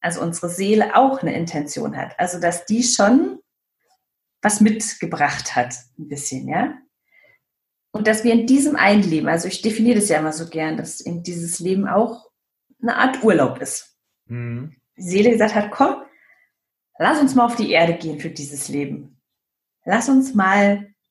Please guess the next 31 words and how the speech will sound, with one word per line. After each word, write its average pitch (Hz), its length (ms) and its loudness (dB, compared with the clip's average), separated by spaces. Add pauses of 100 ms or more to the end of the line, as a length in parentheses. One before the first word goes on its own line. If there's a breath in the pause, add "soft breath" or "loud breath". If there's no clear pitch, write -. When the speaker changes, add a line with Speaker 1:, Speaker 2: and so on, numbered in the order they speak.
(100)
Speaker 1:
als 170 280 -6
Mensch - 760 -6 (200)
da 156 220 -2
sein 196 500 0 (600 loud breath)
in 208 140 4
der 175 240 2
Welt 254 500 2 (240)
des 202 240 -4
Materiellen." 160 1040 0 (760 loud breath)
Also 190 300 0
was 240 240 2
ist - 380 -4 (760)
unser 185 440 0
Ziel 294 500 2
hier 262 180 4
in 208 140 4
dieser 196 360 0
Welt, 220 360 2
eben 220 300 0
ganz 208 320 0
viele 214 160 0
Erfahrungen 202 580 0
zu 160 100 -8
machen 190 220 -2
und 247 160 2
zu 214 160 0
materialisieren. 208 1040 2
Also 165 180 -6
was - 100 -10
heißt 196 180 0
materialisieren? 165 840 -2